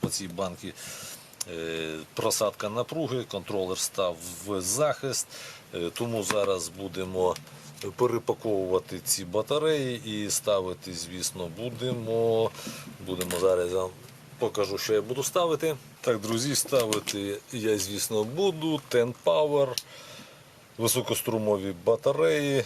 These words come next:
е, І Н Р вісімнадцять шістсот п'ятдесят, е, дві тисячі шістсот міліампер з максимальним струмом віддачі,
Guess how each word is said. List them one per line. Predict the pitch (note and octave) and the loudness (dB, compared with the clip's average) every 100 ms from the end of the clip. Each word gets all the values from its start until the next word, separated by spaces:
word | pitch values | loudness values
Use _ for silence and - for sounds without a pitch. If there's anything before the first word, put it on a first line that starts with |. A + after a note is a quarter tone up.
| - | 0
е, | G2 F#2+ F#2 F2+ F2+ F2 - G#2 | 0 2 4 4 2 0 -6 -8
І | |
Н | F#2+ F#2 | -2 0
Р | F2+ | 0
вісімнадцять | - G2 | 0 0
шістсот | - F#2+ - | 0 -2 -4
п'ятдесят, | - G2+ A2+ - D3 B2 - - | -4 -2 0 2 2 0 -4 -8
е, | |
дві | G2 F2+ E2+ G#2 | -6 -6 -6 -4
тисячі | - G#2 F2+ - | -2 -2 0 0
шістсот | - G2+ - F#2 | 2 4 4 2
міліампер | G2+ G#2+ A2+ A2+ C#3+ B2 | 2 4 2 4 4 4
з | G#2 | 2
максимальним | G#2 - A2 A2 G2+ F#2+ | 0 0 0 0 0 -2
струмом | - G#2 G2+ | -2 -2 -2
віддачі, | F#2+ A2+ A2+ D3 C3 C3+ B2+ | -4 -2 4 4 4 -2 -4